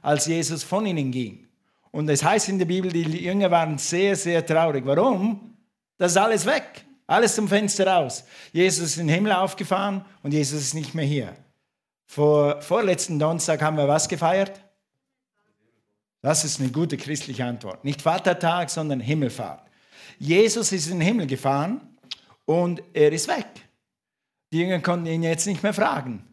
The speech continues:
Und dann, äh, ist es so bei uns, wo sollen wir fragen? Wie kommen wir zu Antworten? Gott will immer noch sprechen zu dir. Wie spricht er denn zu dir, wenn Jesus nicht mehr hier ist?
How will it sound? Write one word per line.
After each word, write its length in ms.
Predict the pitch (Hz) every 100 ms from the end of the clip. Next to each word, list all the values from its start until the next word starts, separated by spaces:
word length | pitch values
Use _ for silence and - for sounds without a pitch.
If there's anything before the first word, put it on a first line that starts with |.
| _ _ _ _ -
Und 240 | - 143 147
dann, 540 | 170 208 226 - - _ _ _ _ _ _ _ _ - - 156 147 -
äh, 340 | 170 135 135
ist 120 | 143
es 120 | 147 -
so 160 | 185
bei 220 | 170 156
uns, 380 | 165 226 208 - - _ _ _ _ -
wo 380 | 135 147 147 160
sollen 260 | 160 151
wir 140 | 175 359
fragen? 500 | - 117 104 101 - _ _ _
Wie 140 | 147 147
kommen 260 | 156 156
wir 160 | 190 -
zu 120 | 175
Antworten? 680 | 160 143 - 117 107 117 - _ _
Gott 240 | - 165 165
will 260 | 160 160
immer 180 | 156 190
noch 160 | 190 180
sprechen 460 | - 196 - 160
zu 140 | 143 135
dir. 340 | 127 110 123
Wie 100 | 170
spricht 360 | - - 190 190
er 60 |
denn 200 | 165 165
zu 140 | 147 156
dir, 300 | 143 151 151 - -
wenn 180 | - 139
Jesus 380 | 147 147 147 139
nicht 180 | 143 -
mehr 100 | 117
hier 220 | 113 107
ist? 260 | 95 -